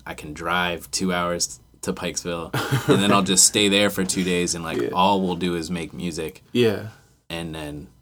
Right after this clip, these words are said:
Speaker 1: I'll come back and, like, do that. But eventually, like, I, I think the music was driving me enough that it was, like,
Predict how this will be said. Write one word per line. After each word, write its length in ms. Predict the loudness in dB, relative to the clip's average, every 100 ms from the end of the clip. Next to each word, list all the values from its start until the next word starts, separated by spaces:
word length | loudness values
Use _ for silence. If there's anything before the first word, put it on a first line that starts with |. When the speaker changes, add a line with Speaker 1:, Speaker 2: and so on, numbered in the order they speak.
| -8
Speaker 1:
I'll 100 | -6
come 240 | -4 -4 -2
back 280 | 0 -2 -4
and, 140 | -10
like, 220 | -10 -12
do 160 | -10 -10
that. 280 | -8 -10 -14 -20 _ _ _ 2
But 100 | 4
eventually, 460 | 6 6 8 8
like, 220 | 8 4 2 2
I, 220 | 4 4
I 100 | 0
think 300 | 0 0 -2 -6 -10 -18 _ _ _ _
the 80 | 0
music 380 | 2 4 4 4
was 140 | 2 0
driving 400 | 2 2 2 2
me 80 | 2
enough 300 | 0 -2 -4
that 160 | -4
it 80 | -4
was, 160 | -4 -4
like, 260 | -6 -8